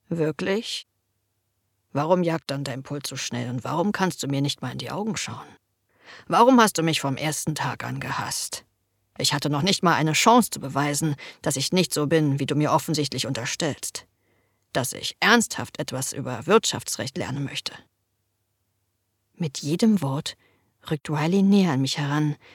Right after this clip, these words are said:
bis seine Nasenspitze beinahe die meine berührt.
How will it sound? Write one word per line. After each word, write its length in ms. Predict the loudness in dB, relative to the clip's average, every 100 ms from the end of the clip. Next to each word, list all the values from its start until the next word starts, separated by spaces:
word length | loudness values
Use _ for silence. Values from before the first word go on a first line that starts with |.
| -20 _
bis 180 | 0 2
seine 220 | 4 4
Nasenspitze 840 | 6 4 2 0 -2 -4 -6 -4 -6
beinahe 580 | -2 0 0 0 0 -2
die 160 | 0
meine 360 | 2 2 0 -2
berührt. 520 | -6 -8 -10 -10 -12